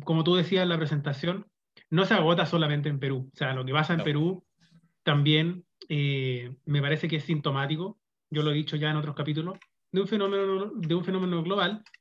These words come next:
Speaker 1: que se expresa de forma mucho más cruda en Perú. Eh, eh, eh, es, eh, una, una zona de la, la herida es la misma, pero en Perú es donde ya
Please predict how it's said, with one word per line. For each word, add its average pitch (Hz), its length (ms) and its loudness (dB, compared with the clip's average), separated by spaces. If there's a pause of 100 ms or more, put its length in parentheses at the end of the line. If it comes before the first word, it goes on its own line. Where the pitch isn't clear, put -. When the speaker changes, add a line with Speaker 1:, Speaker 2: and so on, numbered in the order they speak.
Speaker 1:
que 175 120 -2
se 185 100 -2
expresa 185 380 -2
de 160 80 -2
forma 185 220 0
mucho 175 220 -2
más 147 280 -4
cruda 233 400 0
en 143 160 -4
Perú. 123 260 -6 (580)
Eh, 156 60 -6
eh, 151 640 -2
eh, 160 200 -4 (120)
es, 151 140 -4
eh, 143 360 0 (640)
una, 156 560 2
una 151 200 0
zona 226 440 -2 (120)
de 156 180 -2
la, 156 180 -2
la 165 160 2
herida 220 220 4
es 196 60 0
la 175 120 2
misma, 170 260 2
pero 139 380 -4 (180)
en 151 140 -2
Perú 170 260 4
es 226 60 4
donde 185 260 0
ya 180 460 0